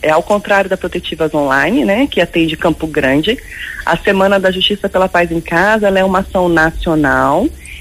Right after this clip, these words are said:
Então, o Tribunal de Justiça tá pensando em ações em Cidrolândia,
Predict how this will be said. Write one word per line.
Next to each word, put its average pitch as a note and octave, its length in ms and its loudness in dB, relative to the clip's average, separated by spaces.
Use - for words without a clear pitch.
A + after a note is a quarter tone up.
Então, F#3 300 2
o G#3+ 40 -2
Tribunal G3+ 400 0
de G3 100 -4
Justiça G3+ 440 -2
tá F#3+ 120 0
pensando G3 440 0
em G3 80 0
ações E3 360 0
em D#3+ 60 0
Cidrolândia, E3 1040 0